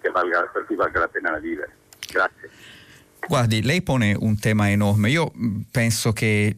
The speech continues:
Speaker 2: tutti, tutte le generazioni, non c'è una generazione meglio del, del, della precedente, no?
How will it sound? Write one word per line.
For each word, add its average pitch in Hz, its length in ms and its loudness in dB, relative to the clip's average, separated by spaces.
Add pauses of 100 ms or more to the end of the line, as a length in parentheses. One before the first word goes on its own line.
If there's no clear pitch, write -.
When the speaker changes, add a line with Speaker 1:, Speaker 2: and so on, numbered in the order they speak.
(120)
Speaker 2:
tutti, 101 1000 2
tutte 147 320 -2
le 104 100 4
generazioni, 98 640 2
non 107 120 4
c'è 117 160 0
una 131 100 4
generazione 101 840 2
meglio 104 540 2
del, 90 340 2
del, 95 280 2
della 98 260 2
precedente, 90 720 0
no? 113 300 2